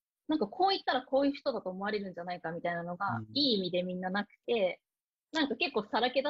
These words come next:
Speaker 1: していて、それぞれこの人はこういう人だっていうのをあんま決めつけず、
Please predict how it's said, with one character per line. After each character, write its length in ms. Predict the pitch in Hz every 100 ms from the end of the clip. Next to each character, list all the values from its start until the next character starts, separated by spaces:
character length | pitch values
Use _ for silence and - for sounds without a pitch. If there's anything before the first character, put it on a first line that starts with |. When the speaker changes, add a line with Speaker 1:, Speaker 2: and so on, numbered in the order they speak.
| 311
Speaker 1:
し 100 | -
て 60 |
い 100 | 185
て、 460 | 175 - 240 208 208
そ 80 | -
れ 120 | 277
ぞ 120 | 254 226
れ 260 | 175 156 -
こ 80 |
の 100 | 196
人 140 | 196 165
は 60 |
こ 120 | 151 180
う 60 |
い 40 | 190
う 40 |
人 140 | -
だ 80 | 180
っ 100 | 160
て 100 | -
い 220 | 220 233
う 60 | 226
の 240 | 196 180
を 140 | 196 185
あ 60 |
ん 40 | 254
ま 120 | 262 214 - -
決 120 | 262
め 120 | 285
つ 80 | 302 -
け 160 | 330
ず、 340 | 208 220 202